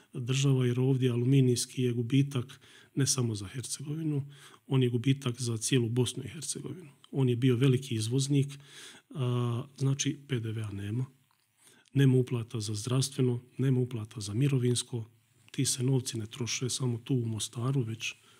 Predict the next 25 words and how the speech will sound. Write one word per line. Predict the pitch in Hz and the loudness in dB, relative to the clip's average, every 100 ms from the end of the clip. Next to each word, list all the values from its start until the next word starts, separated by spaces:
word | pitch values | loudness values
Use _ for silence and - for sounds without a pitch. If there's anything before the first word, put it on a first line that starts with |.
| _ | _
u | - | -6
cijeloj | - 131 113 | 0 2 2
državi | 107 135 127 123 139 | 0 2 2 2 0
i | 120 | -4
to | - 131 | -4 -2
je | 113 | 0
gubitak | 120 127 123 127 117 | 0 0 0 -2 -4
za | 120 117 107 - - - | -2 -4 -6 -14 -20 -12
cijelu | - - 143 123 | -2 4 4 4
državu. | 120 147 139 | 2 2 4
Međutim, | 123 120 147 147 131 127 | 4 2 0 2 4 4
e, | 175 170 131 127 120 120 143 - 277 | 0 -2 -4 -2 -4 -6 -8 -12 -2
nema | 131 135 117 | 2 4 4
svijesti | - 139 131 117 - 120 | 4 6 6 4 0 0
na | 117 | 0
razini, | 113 110 139 127 | 0 2 6 6
e, | 120 - - - - 123 123 - | 4 -2 -20 -12 -4 -4 -2 0
cijelog | - 127 117 | 2 2 2
društva | 110 131 135 - 123 143 | 2 2 2 0 -2 0
o | 127 123 120 - - _ - 262 | 0 0 -2 -6 -12 _ -10 -2
gubitku | 127 120 135 143 - 139 | 0 2 4 2 -2 -6
tako | 135 139 131 | -4 -2 -2
značajnih | 113 139 139 127 117 113 110 | 2 2 2 0 -2 -2 -4
industrijskih | 127 117 127 - 123 - 117 - - | -2 0 0 -2 -4 -4 -6 -6 -2
giganata. | 123 120 101 104 - | -2 -2 -6 -10 -12